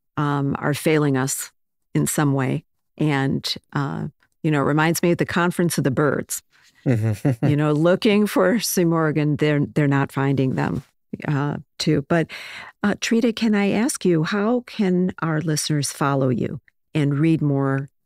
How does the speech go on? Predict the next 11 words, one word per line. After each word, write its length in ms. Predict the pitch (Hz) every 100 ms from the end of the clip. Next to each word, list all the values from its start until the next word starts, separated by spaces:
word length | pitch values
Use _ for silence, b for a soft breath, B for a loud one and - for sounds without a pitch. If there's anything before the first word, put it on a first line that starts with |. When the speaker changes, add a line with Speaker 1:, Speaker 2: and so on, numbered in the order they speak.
| _ -
Speaker 1:
ab-, 240 | 139 -
about 420 | - 143 139 135 131
your 160 | 139
current 380 | 123 - 160 131
thinking? 460 | - 120 - 120 -
We, 240 | 165 143
we 220 | 151 170
will 320 | 165 156 143 -
certainly 720 | - - 180 160 160 143 143 - _
have 260 | 156 143 -
links 440 | 139 180 - -